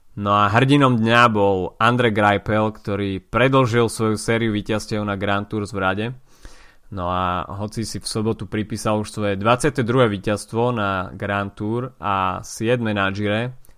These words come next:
tak sa vôbec poprvýkrát obliekol do dresu lídra celkového poradia, čiže tento raz do ružového dresu. Stále sa to však nechytá na Maria Cipolliniho, ktorý sa na cieľovej páske Gira radoval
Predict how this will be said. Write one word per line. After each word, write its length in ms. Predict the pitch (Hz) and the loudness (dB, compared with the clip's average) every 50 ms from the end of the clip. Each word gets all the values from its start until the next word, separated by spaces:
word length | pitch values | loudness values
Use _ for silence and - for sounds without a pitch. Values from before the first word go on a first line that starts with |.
| _ - | _ -18
tak 160 | - 98 - | -18 -16 -12
sa 160 | - - 101 | -10 -8 -6
vôbec 240 | 104 104 101 101 - - | -4 -4 -4 -6 -6 -4
poprvýkrát 720 | - - 139 139 - 151 143 120 - - 104 101 101 92 - | 2 2 2 4 4 2 2 2 0 0 0 0 0 0 -2
obliekol 560 | 90 95 95 95 92 90 - 101 95 95 101 | -8 -6 -6 -6 -8 -8 -8 -8 -8 -8 -8
do 160 | 98 98 95 | -10 -10 -12
dresu 400 | 95 95 98 101 101 - - 107 | -10 -8 -6 -8 -8 -8 -8 -6
lídra 320 | 101 101 104 98 110 107 101 | -6 -6 -4 -4 -4 -4 -4
celkového 500 | - - 101 98 - 113 110 107 110 104 | -4 -4 -6 -6 -4 -4 -4 -4 -4 -6
poradia, 640 | - - 98 101 101 101 104 117 127 139 - - - - - - - - _ _ _ _ - | -4 -4 0 0 0 0 0 0 -2 -2 -4 -10 -20 -20 -20 -20 -20 -20 _ _ _ _ -20
čiže 240 | - 104 95 95 92 | -16 -14 -12 -12 -12
tento 320 | - 98 95 92 - 104 | -10 -10 -10 -8 -8 -6
raz 160 | 98 98 95 95 | -6 -4 -4 -4
do 160 | 101 98 92 | -4 -4 -4
ružového 480 | 110 127 127 117 127 120 120 117 120 | -2 -2 0 2 4 4 4 2 2
dresu. 480 | 113 117 120 120 113 - 135 139 147 - - - - - - - - - - _ _ - - | 2 2 2 0 0 0 -2 -2 -4 -4 -10 -18 -20 -20 -20 -20 -20 -20 -20 _ _ 2 6
Stále 160 | 120 135 139 | 8 8 8
sa 160 | 127 143 127 | 8 6 2
to 80 | 117 131 | 2 2
však 240 | 120 - 127 113 104 107 | -2 0 0 0 2 0
nechytá 400 | 107 107 107 123 104 - 117 107 | -2 -2 -2 -4 -4 -2 0 0
na 240 | 107 104 104 101 101 | 0 0 0 0 0
Maria 400 | 104 107 110 113 120 117 113 - | 2 4 4 6 6 4 2 2
Cipolliniho, 880 | - 120 104 - 117 113 110 110 110 110 110 110 110 117 120 123 127 127 | -2 -6 -2 0 0 2 2 2 0 0 0 0 2 2 2 0 -2 -6
ktorý 320 | - - - 113 104 107 | -14 -8 -6 -4 -4 -4
sa 240 | 104 - - 104 101 | -4 -4 -4 -4 -4
na 160 | 101 98 92 | -4 -4 -6
cieľovej 480 | - - - 117 127 131 127 120 107 - | -6 -2 0 2 4 4 4 2 2 2
páske 400 | 113 107 110 - - - 107 98 | 0 0 0 0 -4 -6 -6 -4
Gira 320 | 104 107 107 107 107 104 | -4 -2 -2 0 0 0
radoval 480 | 101 101 98 95 98 98 98 98 98 | 0 -2 -2 -2 -2 -2 0 0 0